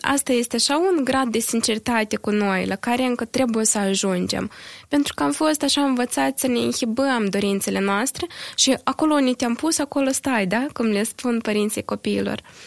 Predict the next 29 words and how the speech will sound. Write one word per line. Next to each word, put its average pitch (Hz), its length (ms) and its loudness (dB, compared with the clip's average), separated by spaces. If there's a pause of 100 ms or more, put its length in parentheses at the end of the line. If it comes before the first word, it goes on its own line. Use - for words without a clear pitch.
(120)
Și - 100 0
este 254 140 0
important 247 440 0
ca 240 140 -2
noi 226 240 2
să 220 480 0 (480)
testăm 254 560 2
diferite 214 640 -2 (260)
locații, 233 720 2
inclusiv 262 460 0
în 269 160 2
viața 262 300 0
noastră, 247 460 -2 (260)
uh, 226 420 2
diferiți 247 540 0
oameni 233 500 2
lângă 226 240 0
noi 233 280 0
și 302 60 0
să - 180 0
vedem, 277 300 0
dar 254 120 -2
cu - 120 -10
cine 320 260 0
eu 240 140 2
mă 208 120 2
simt 208 300 0
bine 247 360 -2
și - 140 0